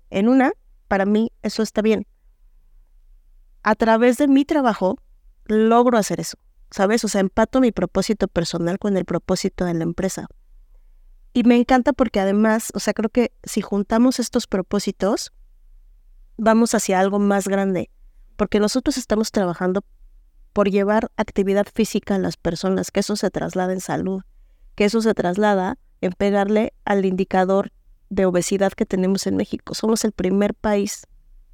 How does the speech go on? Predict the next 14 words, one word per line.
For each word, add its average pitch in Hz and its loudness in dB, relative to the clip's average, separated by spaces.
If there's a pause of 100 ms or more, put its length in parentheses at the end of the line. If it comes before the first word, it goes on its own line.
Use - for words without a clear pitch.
(140)
con 185 0
obesidad. - -4 (720)
Y 214 0
dices, 214 2
"Yo 247 6
estoy 254 2
trabajando 240 2
para 196 -2
pegarle 214 0
ese 247 -2
indicador, 208 -2
para, 202 -2
para 185 -4
bajarlo". 208 -4